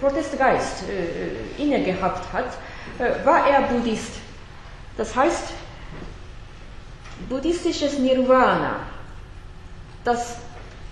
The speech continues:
hat schon einen Grundgedanken in seiner Voraussetzung.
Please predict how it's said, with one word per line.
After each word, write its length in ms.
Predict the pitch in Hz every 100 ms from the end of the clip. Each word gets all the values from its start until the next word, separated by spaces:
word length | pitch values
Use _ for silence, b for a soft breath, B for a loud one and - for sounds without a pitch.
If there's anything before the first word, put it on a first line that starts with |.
| -
hat 300 | 330 - -
schon 500 | - 359 370 254 180 -
einen 500 | - 190 180 165 185
Grundgedanken 1200 | 196 208 359 - - 170 151 135 175 208 247 247
in 180 | 214 208
seiner 340 | 196 190 208 208
Voraussetzung. 800 | 226 285 294 - 165 - -